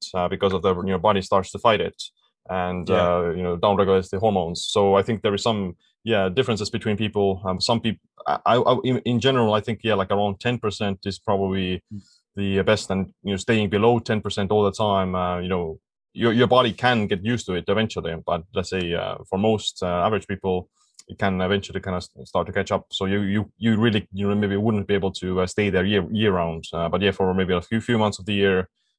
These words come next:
Speaker 1: it's not probably not gonna have a problem.
Speaker 2: Yeah, my, my body fat, according to my, I did a dexa, a dexa scan, and, um, everyone was shocked with my results. My results came back as fourteen percent,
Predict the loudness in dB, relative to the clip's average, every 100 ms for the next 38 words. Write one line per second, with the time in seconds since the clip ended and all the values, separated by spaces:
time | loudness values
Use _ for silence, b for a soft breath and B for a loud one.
0 | -18 -8 -4 -2 -2 0 0 -2 -2 -2
1 | 0 0 -2 -6 _ _ _ _ _ _
2 | _ _ 4 6 6 2 0 2 4 4
3 | 4 4 2 2 -2 -2 -8 -4 -2 -2
4 | -2 0 0 0 2 2 2 0 0 2
5 | 2 2 0 -8 _ _ -4 2 2 2
6 | 0 0 0 0 -2 -6 _ _ _ _
7 | 0 2 4 4 4 0 -2 -6 -8 _
8 | 4 6 6 6 4 0 0 0 0 0
9 | -6 -2 -2 0 2 2 2 -4 -4 -2
10 | 0 0 -2 -4 -2 -2 -2 -8 -8 -4
11 | -4 -2 -2 -2 -4 -6 -6 -8